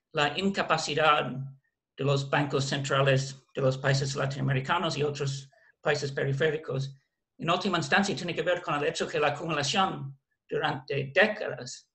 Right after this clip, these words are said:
o posiblemente un siglo, ha sido una acumulación hacia afuera. Y ahora no tenemos el dinero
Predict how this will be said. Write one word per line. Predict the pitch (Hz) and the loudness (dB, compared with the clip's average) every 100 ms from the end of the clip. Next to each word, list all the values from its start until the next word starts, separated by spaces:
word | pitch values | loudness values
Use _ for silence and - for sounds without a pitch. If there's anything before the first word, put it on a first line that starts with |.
| _ | _
o | 147 | -4
posiblemente | 147 143 156 160 143 - - | 0 0 -2 -4 -4 -4 0
un | 135 | 0
siglo, | - 220 196 143 139 135 - _ _ - | 2 2 2 -2 -4 -6 -10 _ _ -10
ha | 147 | -6
sido | - 160 | -2 -2
una | 165 | 0
acumulación | 170 165 160 147 160 143 - - | -2 -4 -4 -2 -2 -4 -10 -2
hacia | 147 139 139 | -2 2 0
afuera. | 135 156 135 - 127 _ _ _ _ _ _ _ _ | 2 2 2 0 -8 _ _ _ _ _ _ _ _
Y | - 135 | 2 6
ahora | 151 156 156 | 8 8 6
no | 147 139 | 4 2
tenemos | 165 165 143 135 - - _ _ _ - | 2 2 2 2 -2 -10 _ _ _ -6
el | 110 | -2
dinero | 120 120 202 185 131 139 | 4 6 6 6 2 -4